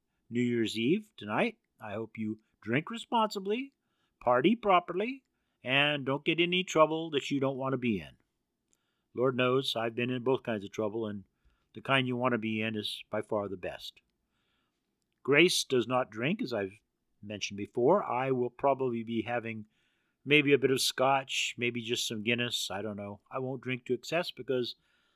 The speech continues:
I really don't do that much anymore. But now, we're going to thank, for the final time in twenty twenty-one, my wonderful, beloved patrons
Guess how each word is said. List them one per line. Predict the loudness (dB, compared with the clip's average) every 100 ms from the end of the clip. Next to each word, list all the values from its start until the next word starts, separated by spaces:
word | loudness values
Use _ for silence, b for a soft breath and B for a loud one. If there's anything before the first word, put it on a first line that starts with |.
| -4
I | 2
really | 4 4
don't | 2 2
do | 4
that | 4 2
much | -4 -6
anymore. | -10 -10 -12 -16 _ _ _ _ _ _ _ _ _ _ _ _ _ _ _ _ _ _ _
But | -6 -2
now, | 6 8 8 2 _ _ _
we're | 0 2
going | 2 0 0 -4
to | -4 2
thank, | 4 4 -2 -20 _ _ _
for | -2
the | -2 -2
final | 2 2 2
time | 0 -2 2
in | 0 -2
twenty | -2 0 0
twenty-one, | -2 -4 0 2 2 0 -10 _ _ _ _
my | -4 -2
wonderful, | 0 4 4 2 4 4 4 -4 _ _ -2
beloved | 0 8 8 8 4 -6 _
patrons | -8 -6 -8 -8 -6 -6